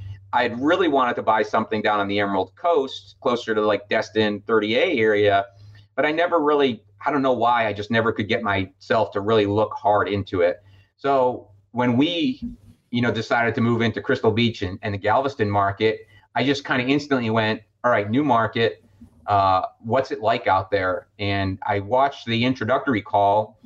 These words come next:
that you had done to introduce the short-term shop to, you know, this new market we're going into.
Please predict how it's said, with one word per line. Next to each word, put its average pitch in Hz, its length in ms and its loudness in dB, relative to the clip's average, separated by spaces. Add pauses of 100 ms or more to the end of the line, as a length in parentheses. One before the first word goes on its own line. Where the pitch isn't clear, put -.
(440)
that 110 200 0
you 123 180 2
had 117 200 -2
done 110 540 2
to 101 340 0
introduce 117 520 0
the 104 80 -6
short-term 117 420 0
shop 110 440 -2
to, 113 360 2 (240)
you 110 100 -2
know, 104 120 2
this 101 180 -2
new 110 120 0
market 107 320 0
we're 98 120 0
going 95 300 0
into. 101 440 2